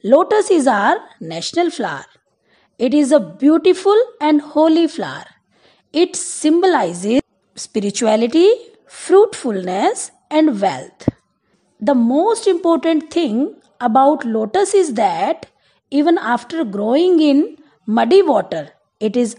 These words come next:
untouched by its impurities. On the other hand, the lotus symbolizes the purity of heart and mind. Last but not the least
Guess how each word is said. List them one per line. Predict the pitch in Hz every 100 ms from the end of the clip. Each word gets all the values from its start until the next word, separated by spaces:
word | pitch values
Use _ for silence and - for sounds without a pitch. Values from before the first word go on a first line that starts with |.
| -
untouched | 214 262 320 330 370 - - _ -
by | 214 208 -
its | 277 311 -
impurities. | - 240 233 254 269 254 202 160 175 - _ _ _ _
On | - 226
the | 240 - -
other | 262 294 370
hand, | - 277 196 202 381 - _ _ _
the | 220 233
lotus | 214 277 302 240 247 330 - - _ _
symbolizes | - 330 381 403 349 226 180 190 294 392 392 - _ _ _ _
the | 196
purity | - 247 302 339 349 359
of | 349 320 -
heart | - 226 156 165 - - -
and | 302 302
mind. | 233 196 135 - - - - _
Last | 302 302 214 - - - _
but | 208 233 -
not | 196 196 240
the | 349
least | 269 160 - - -